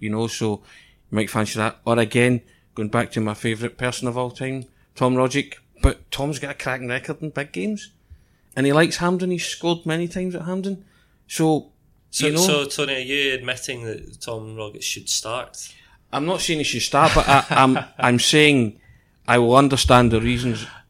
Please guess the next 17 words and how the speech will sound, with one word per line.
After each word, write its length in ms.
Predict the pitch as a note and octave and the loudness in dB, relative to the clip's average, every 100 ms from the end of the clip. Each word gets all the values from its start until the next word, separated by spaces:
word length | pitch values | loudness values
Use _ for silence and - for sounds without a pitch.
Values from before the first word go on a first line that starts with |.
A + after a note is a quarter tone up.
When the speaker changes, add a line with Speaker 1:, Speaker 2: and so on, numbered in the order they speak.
| - | -14
Speaker 1:
if 140 | A2+ | -8
he 80 | A#2 | -6
does 260 | G#2 C3+ D3+ | 0 0 2
start, 460 | - - F3 G3 - _ _ _ _ _ - | 0 4 6 4 -2 _ _ _ _ _ -6
because 460 | A2 - B2+ A#2 | -4 0 4 4
he, 220 | A#2 A2+ - | 4 -4 -8
he, 200 | G#2+ A2+ - - _ - - | -12 -12 -14 -20 _ -16 -8
he 100 | A2 | -8
can 240 | - G#2+ | -4 -6
produce, 580 | G#2 A2 G#2+ G#2 - - - _ _ _ _ | -4 -6 -6 -8 -10 -14 -20 _ _ _ _
or 80 | B2 | 0
Speaker 2:
Big, 20 | A#2+ | 0
Speaker 1:
he 40 | |
Speaker 2:
big 80 | G2+ | 0
Speaker 1:
has 320 | D3+ B2 C#3+ | 2 4 6
Speaker 2:
goals, 200 | C#3 C3 | 4 0
Speaker 1:
produced 420 | B2 B2+ A#2 - | 0 2 0 -2